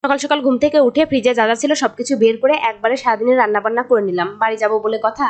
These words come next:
এখন সকাল ওই সাড়ে ছয়টার মতন বাজে। তো উঠে ফ্রেশ হয়ে প্রথমে ভাত বসিয়ে দিয়েছি। রান্নাবান্না সকালেই একবারে সারাদিনের করে নেবো।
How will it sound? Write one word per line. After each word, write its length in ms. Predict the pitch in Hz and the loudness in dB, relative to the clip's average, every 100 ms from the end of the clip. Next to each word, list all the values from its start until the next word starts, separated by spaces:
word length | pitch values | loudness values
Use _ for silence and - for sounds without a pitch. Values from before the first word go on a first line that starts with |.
| - | -4
এখন 220 | - 233 | -4 -4
সকাল 240 | 233 233 220 | -4 -2 0
ওই 80 | 262 | 0
সাড়ে 220 | 233 196 | -2 -2
ছয়টার 260 | 220 220 226 | -4 -2 -2
মতন 220 | 226 233 | 0 2
বাজে। 280 | 214 190 240 349 - - - _ | 2 0 -2 -4 -14 -20 -20 _
তো 80 | - 240 214 | 2 2 2
উঠে 220 | 247 277 | 2 0
ফ্রেশ 320 | 269 240 240 - | 2 0 2 0
হয়ে 180 | 262 262 277 | 0 2 2
প্রথমে 300 | 233 233 240 | -2 2 2
ভাত 180 | 220 202 | 0 -4
বসিয়ে 260 | 220 - 240 | -6 0 2
দিয়েছি। 340 | 247 247 320 440 453 - - - | 2 0 0 0 -2 -20 -14 -6
রান্নাবান্না 500 | 208 226 233 269 320 | -4 -2 -2 -2 -2
সকালেই 440 | 349 254 247 254 262 | 0 -2 0 0 2
একবারে 280 | 240 214 233 | 0 -2 -2
সারাদিনের 400 | 240 214 233 226 | -2 0 0 2
করে 180 | 226 202 | 2 2
নেবো। 200 | 180 | 2